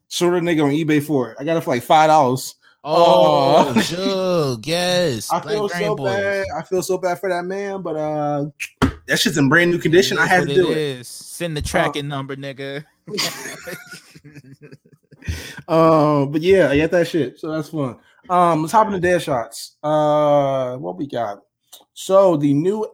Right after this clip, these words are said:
Speaker 1: Avatar: The Last Airbender movies that's going to be exclusively on Paramount Plus, um,
Speaker 2: Okay.
Speaker 1: are going to be C G, C G I.
Speaker 2: Um, okay. I'll
Speaker 1: I
Speaker 2: take it.
Speaker 1: don't, I don't know how I feel about that.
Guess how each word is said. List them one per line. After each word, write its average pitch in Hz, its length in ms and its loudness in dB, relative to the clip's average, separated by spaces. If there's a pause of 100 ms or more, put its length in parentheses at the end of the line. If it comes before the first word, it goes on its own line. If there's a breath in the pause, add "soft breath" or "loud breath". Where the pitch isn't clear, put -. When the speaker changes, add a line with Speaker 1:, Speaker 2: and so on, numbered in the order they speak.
Speaker 1:
Avatar: 190 500 2
The 175 80 -6
Last 165 400 0
Airbender 165 480 -2
movies 120 720 -4 (360)
that's 131 160 -4
going 147 200 2
to 143 60 4
be 139 120 4
exclusively 143 520 0
on 123 120 0
Paramount 127 400 -2
Plus, - 360 -6 (420 soft breath)
um, 156 340 4
Speaker 2:
Okay. 170 80 -10
Speaker 1:
are 170 80 -2
going 214 240 4
to 220 80 -4
be 233 340 -2
C 247 240 0
G, 233 460 -2 (800)
C 190 180 -4
G 180 180 -2
I. 101 340 0 (400)
Speaker 2:
Um, 381 440 -6 (220)
okay. 392 380 -6 (420)
I'll 190 200 4
Speaker 1:
I 226 60 2
Speaker 2:
take 233 100 -4
it. - 20 -16
Speaker 1:
don't, 214 240 -2 (960)
I 190 80 4
don't 254 120 4
know 294 80 -2 (100)
how 165 100 -2
I 160 40 -2
feel 113 220 -6
about 113 240 -2
that. 117 320 -2